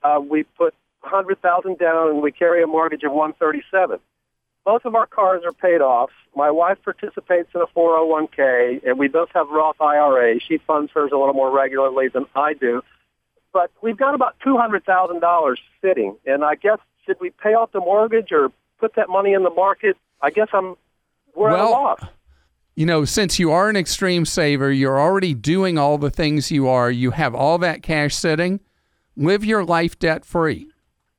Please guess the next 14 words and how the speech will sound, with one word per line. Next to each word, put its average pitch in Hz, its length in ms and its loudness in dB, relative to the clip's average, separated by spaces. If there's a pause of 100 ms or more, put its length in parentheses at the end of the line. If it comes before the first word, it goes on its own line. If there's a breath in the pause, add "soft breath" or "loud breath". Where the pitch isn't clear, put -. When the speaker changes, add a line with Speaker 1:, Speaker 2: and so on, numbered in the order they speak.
(400)
Speaker 2:
Pay 170 200 0
it 190 120 0
off. 175 440 -2 (760)
You 143 80 -2
know, 147 100 0
usually 214 520 0
when 160 140 -2
I 175 120 0
get 175 260 -2
questions 170 600 -2
from 139 120 -4
people, 151 320 -2
Bill, 131 340 -2
about, 123 420 -2